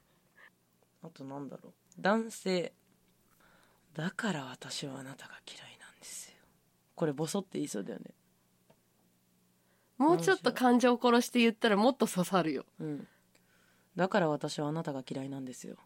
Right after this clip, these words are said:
Speaker 2: あー。
Speaker 1: <laughs> 何？すって、すって何？
Speaker 2: すっごい刺さる。
Speaker 1: <laughs> 辛いよね、これ。
Speaker 2: ジュンジュンが言いそう。
Speaker 1: あー、言いそう。
Speaker 2: ジュンジュンかマモ。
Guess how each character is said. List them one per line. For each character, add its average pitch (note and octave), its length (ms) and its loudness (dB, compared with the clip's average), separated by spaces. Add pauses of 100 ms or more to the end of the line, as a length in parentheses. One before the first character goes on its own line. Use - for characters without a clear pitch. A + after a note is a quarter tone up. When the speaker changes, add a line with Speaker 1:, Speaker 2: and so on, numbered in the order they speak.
(840)
Speaker 2:
あ D#4 920 12
ー。 G3+ 400 -4 (300)
Speaker 1:
<laughs> - 40 -20 (520)
何？ G#3 300 4
す - 580 0
っ - 60 -20
て、 - 280 4 (360)
す - 200 -2
っ C#4 40 2
て G3 220 0
何？ D#3+ 100 2
Speaker 2:
す G#3+ 220 6
っ - 20 2 (180)
ご F4 160 8
い E4 80 10
刺 A#4 200 6
さ D4+ 180 8
る。 B3+ 180 4 (540)
Speaker 1:
<laughs> - 500 -8
辛 C4+ 260 8
い A#3+ 60 6
よ E3 80 0
ね、 D#3+ 120 -2
こ - 160 0
れ。 B3 500 4 (640)
Speaker 2:
ジ D#4+ 120 6
ュ F4 80 12
ン D#4 80 10
ジ D4 100 8
ュ C#4 80 10
ン C4+ 60 8
が B3+ 100 10
言 B3 160 8
い B3 60 8
そ A#3+ 260 8
う。 - 20 8
Speaker 1:
あ B3 200 12
ー、 B3 80 10
言 B3 100 6
い B3 80 4
そ B3 600 6
う。 - 60 -20 (600)
Speaker 2:
ジ D#4 100 6
ュ C#4+ 60 12
ン C4 80 12
ジ B3 100 8
ュ A#3+ 60 10
ン - 20 0
か A3 140 6
マ A#3+ 180 10
モ。 A3 300 6